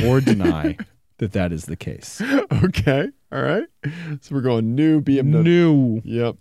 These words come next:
Speaker 2: Yep. Okay.
Speaker 1: Uh-huh.
Speaker 2: All right.
Speaker 1: Mm-hmm.
Speaker 2: Okay.
Speaker 1: Yo. Yeah,
Speaker 2: All right.
Speaker 1: you got
Speaker 2: Thank you,
Speaker 1: it.
Speaker 2: car
Speaker 1: All
Speaker 2: and
Speaker 1: right.
Speaker 2: driver.
Speaker 1: The last one.
Speaker 2: Okay.
Speaker 1: A car from a country shaped like something you would wear on your foot.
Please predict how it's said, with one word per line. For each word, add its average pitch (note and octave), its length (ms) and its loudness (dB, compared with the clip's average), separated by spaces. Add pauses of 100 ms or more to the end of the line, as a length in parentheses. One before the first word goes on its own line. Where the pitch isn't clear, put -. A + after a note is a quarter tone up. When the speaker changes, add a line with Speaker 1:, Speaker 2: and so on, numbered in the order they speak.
Speaker 2:
Yep. A2+ 300 -2 (220)
Okay. A#2+ 520 -4 (240)
Speaker 1:
Uh-huh. G2+ 260 -10
Speaker 2:
All F#2 200 -6 (300)
right. A#2 460 -4 (200)
Speaker 1:
Mm-hmm. F#2+ 400 -8 (420)
Speaker 2:
Okay. C#3+ 420 -2
Speaker 1:
Yo. F2+ 380 -6 (420)
Yeah, F#2+ 120 -6
Speaker 2:
All A2+ 60 -2
right. C3+ 100 0
Speaker 1:
you G#2 60 0
got G#2 120 0
Speaker 2:
Thank D#2 100 -2
you, - 60 -4
Speaker 1:
it. G2+ 60 -8
Speaker 2:
car G#2+ 180 -2
Speaker 1:
All G#2 80 2
Speaker 2:
and F#2 100 -6
Speaker 1:
right. G2+ 60 -4
Speaker 2:
driver. G2+ 280 -4 (200)
Speaker 1:
The D#3 80 4
last E3 480 2
one. G#2 320 -8 (400)
Speaker 2:
Okay. C3 440 0 (800)
Speaker 1:
A F#3+ 120 4
car C#4+ 480 4
from C4 200 0
a A#3+ 80 4
country A#3+ 400 2
shaped D#4+ 440 0
like B3+ 180 0
something B3 480 0
you A3+ 180 4
would A#3 180 2
wear A#3+ 340 4
on A#3 200 2
your G3+ 200 4
foot. - 680 0